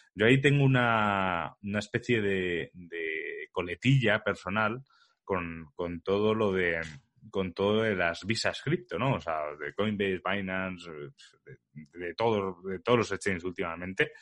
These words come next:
que, que, que la gente también las celebra casi como cuando salían las noticias de PayPal. Y, y mi teoría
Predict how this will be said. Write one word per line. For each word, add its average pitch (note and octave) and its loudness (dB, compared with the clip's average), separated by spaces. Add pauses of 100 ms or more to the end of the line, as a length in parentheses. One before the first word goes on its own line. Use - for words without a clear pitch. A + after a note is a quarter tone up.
(540)
que, A2 4
que, G2+ 0
que G2+ 0
la G2 2
gente A#2 0
también A#2 2
las B2 0
celebra A2+ 4
casi - -2
como G#2 0
cuando F2 -4
salían F#2+ 2
las G2+ 4
noticias F#2+ 0
de F2+ 2
PayPal. F#2+ -2 (640)
Y, A2 6 (560)
y B2+ 2
mi A2+ 2
teoría D#3 4